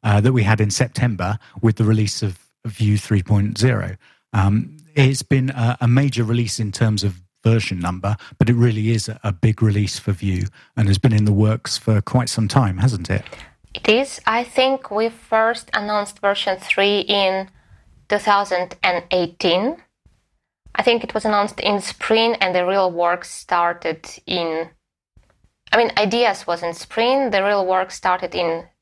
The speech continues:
Speaker 2: two thousand and eighteen autumn. And I think it was officially announced at Vue London conference, which happened in October two thousand and eighteen. So yeah, like, active work took two years. And that's a lot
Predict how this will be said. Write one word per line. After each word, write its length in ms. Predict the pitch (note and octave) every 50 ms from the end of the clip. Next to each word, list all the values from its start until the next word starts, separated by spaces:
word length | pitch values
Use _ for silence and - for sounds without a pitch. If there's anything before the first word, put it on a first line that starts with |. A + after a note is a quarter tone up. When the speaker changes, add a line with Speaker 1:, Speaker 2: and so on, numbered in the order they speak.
| _ _
Speaker 2:
two 100 | - G3+
thousand 340 | - G3+ F#3 F3+ F3+ F#3 F3+
and 160 | F3+ F3 E3+ -
eighteen 420 | - F3 E3+ E3+ F3+ E3 D#3+ D#3+ - -
autumn. 600 | F#3+ F3 F3+ F3+ - A#3 A#3 B3+ C4 C#4+ D4 C#4+ - _ _ _ _ _ _ - - _ _ _ _ _ _ _ _ _ -
And 280 | F#2 G2 - F#3 F#3 -
I 60 | -
think 260 | - G3+ G3 F#3 -
it 180 | E3+ F3+ - F#3
was 160 | F#3 F#3 - -
officially 480 | - - - A3+ A3 - A3 G#3 G#3 - -
announced 400 | F#3+ F#3 F3+ F#3 F#3 F#3 - -
at 220 | - F3 E3+ -
Vue 120 | - G3 F#3
London 380 | F3+ E3+ E3+ F3 E3+ D#3+ E3
conference, 600 | D#3 - D#3 D#3 D3+ - D#3+ D3+ D3 D3 - -
which 220 | E3 D#3+ D#3 - -
happened 460 | - D#3+ D3+ - D#3 D3+ D3+ - - - - - - -
in 220 | - - D#3+ D#3 D3+
October 420 | D#3+ - - - E3 D3+ D#3 D3
two 120 | - -
thousand 400 | - - D3 D#3 D3 - D3+ D3
and 120 | D3 C#3+ - -
eighteen. 340 | - D3 C#3+ - - - - - - _ _ _ _ - - - - - - -
So 100 | - F#3
yeah, 300 | G#3 G#3 F3+ E3 D3 C#3+
like, 240 | D3+ D3 - - -
active 380 | G3+ G3 - - A3+ G#3 - -
work 420 | F#3+ F#3+ G3 G3+ G3 G3+ G3+ - - -
took 500 | - F#3 F3+ F3 F3+ - - - - - _ _ _ _
two 140 | - G#3+ G#3
years. 540 | F#3+ E3+ D#3+ D3+ D#3 G3+ C4+ - - - - _ _ _ _ _ _ -
And 120 | - G#3
that's 160 | C4 C#4+ - -
a 60 | G#3+
lot 380 | F3+ F#3 G3 B3+ C4+ - -